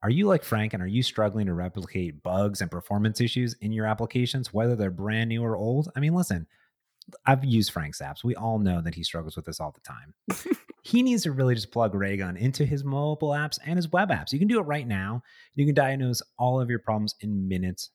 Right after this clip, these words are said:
Speaker 1: rather than hours. You can kiss goodbye having to dig through those log files. Listen, there's no console write line, no debug write line.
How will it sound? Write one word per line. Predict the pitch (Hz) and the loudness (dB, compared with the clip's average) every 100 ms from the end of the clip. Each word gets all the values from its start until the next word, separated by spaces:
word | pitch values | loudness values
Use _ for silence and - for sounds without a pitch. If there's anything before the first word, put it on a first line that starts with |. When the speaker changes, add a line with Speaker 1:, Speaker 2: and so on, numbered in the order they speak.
| _ - | _ -4
Speaker 1:
rather | 90 85 | -2 -2
than | 80 85 - | -6 -8 -2
hours. | 107 90 - - _ | 0 0 -6 -16 _
You | 139 | -2
can | 139 | 0
kiss | 127 - 160 | -2 -2 -2
goodbye | - 147 113 127 139 143 123 | -2 -2 0 2 2 4 2
having | 123 127 | 2 0
to | 123 | -2
dig | 135 127 | -2 0
through | 139 | 0
those | 139 131 | 0 -2
log | 120 135 190 - | -2 -2 -2 0
files. | 139 104 95 | -2 0 -2
Listen, | 127 170 170 104 | -2 0 0 -2
there's | 123 131 | -4 -4
no | 175 196 | -2 -2
console | - 180 185 190 | -2 -4 -4 -4
write | 196 196 | -2 -2
line, | 185 202 196 | -4 -4 -2
no | 202 | -2
debug | 160 196 208 208 | -2 -2 -2 0
write | 214 190 | -2 -2
line. | 208 220 226 | -4 -6 -6